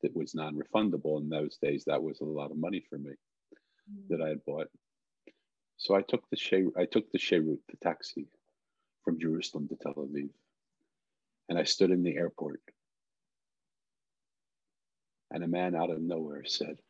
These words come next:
Speaker 1: "You, come here." And this was a lot of years ago. The security in Israel for their flights was very, very strong.
Speaker 2: Right, okay.
Speaker 1: And I looked like, you know, I had long hair. I had,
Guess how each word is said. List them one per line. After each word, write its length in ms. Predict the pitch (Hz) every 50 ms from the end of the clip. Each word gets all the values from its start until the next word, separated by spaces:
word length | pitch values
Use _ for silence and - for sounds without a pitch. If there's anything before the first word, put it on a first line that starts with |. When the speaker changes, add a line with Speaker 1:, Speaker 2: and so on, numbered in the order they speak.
| _ _ _ _ _ _ _ _ _ -
Speaker 1:
"You, 540 | - 76 76 85 104 131 131 104 85 71 - _ _ _ -
come 160 | - - 85
here." 320 | 82 101 98 82 71 - - _ _ _ _ _ _ _ _ _ _ _ _ _ _ _ -
And 100 | - 95
this 160 | 107 110 - -
was 120 | 101 85
a 40 | 87
lot 240 | 82 80 80 80 78
of 100 | 73 78
years 320 | 90 101 104 90 - -
ago. 200 | 73 73 69 69
The 100 | 71 76
security 600 | 78 - - 82 - - 104 101 95 90 87 85
in 100 | 82 80
Israel 480 | 80 90 90 - 90 80 78 73 - - _ -
for 200 | 80 78 76 76
their 120 | 73 73
flights 460 | - - - 101 90 80 - - -
was 280 | - 73 71 - - - _ _ _ _ _ _ -
very, 500 | - 80 76 78 104 117 113 101 90 82
very 300 | 73 71 78 73 73 69
strong. 460 | - - - - 69 69 50 50 - - _ _ _ _ - 190
Speaker 2:
Right, 220 | 185 175 170 170
okay. 360 | - - 190 - - - 175 170
Speaker 1:
And 120 | - 90 92
I 140 | 90 92 98
looked 340 | 98 95 90 - - -
like, 240 | 82 78 76 - -
you 80 | - 82
know, 60 | 78
I 40 | 76
had 100 | 78 73
long 320 | 76 80 78 76 73 69 -
hair. 340 | 110 113 98 95 95 90 78
I 120 | 69 71
had, 260 | 78 76 69 67 78